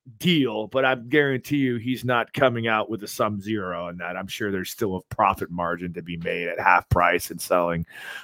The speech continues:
six free freaking, uh,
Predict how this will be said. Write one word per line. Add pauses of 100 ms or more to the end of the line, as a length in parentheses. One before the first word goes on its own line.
(140)
six
free (380)
freaking,
uh,